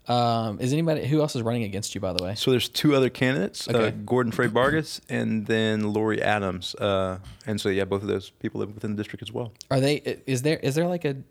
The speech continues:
Speaker 1: party, Democrat, Republican, within this
Speaker 2: Uh,
Speaker 1: election, or?
Speaker 2: s-, so y-, you, you say what party you're affiliated with. All three of us are affiliated with the Republican Party.
Speaker 1: Oh, okay. So there's, so there's actually not a Democrat
Speaker 2: There's
Speaker 1: running.
Speaker 2: not. There, there actually was one who,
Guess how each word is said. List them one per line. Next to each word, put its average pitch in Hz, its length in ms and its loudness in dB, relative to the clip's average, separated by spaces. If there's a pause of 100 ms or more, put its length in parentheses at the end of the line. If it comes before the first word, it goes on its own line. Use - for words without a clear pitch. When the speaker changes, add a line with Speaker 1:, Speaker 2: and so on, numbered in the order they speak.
(120)
Speaker 1:
party, 143 460 0
Democrat, 131 360 2
Republican, 131 600 0
within 120 340 0
this 123 240 -4 (300)
Speaker 2:
Uh, 120 100 4
Speaker 1:
election, 131 440 2
or? 107 40 -2
Speaker 2:
s-, 101 120 -2
so 131 200 4
y-, 120 200 2
you, 131 440 2
you 117 180 2
say 127 320 2
what 113 180 0
party 107 260 2
you're 101 120 2
affiliated 98 400 2
with. 95 320 -2
All 98 160 0
three 98 220 -2
of 95 100 0
us 95 160 -4
are - 100 -4
affiliated 92 680 -4
with - 100 -12
the - 40 -4
Republican 98 380 -6
Party. - 240 -6 (180)
Speaker 1:
Oh, 107 120 0
okay. 92 360 -4
So - 120 -4
there's, 107 120 -2 (100)
so 117 380 2
there's 110 180 -6
actually 104 260 -4
not 101 200 -4
a - 20 -8
Democrat 92 540 -6 (100)
Speaker 2:
There's 92 200 0
Speaker 1:
running. 90 120 0
Speaker 2:
not. 98 260 2
There, 113 180 4
there 110 100 4
actually 117 300 4
was 101 320 2
one 101 260 0
who, 98 320 -2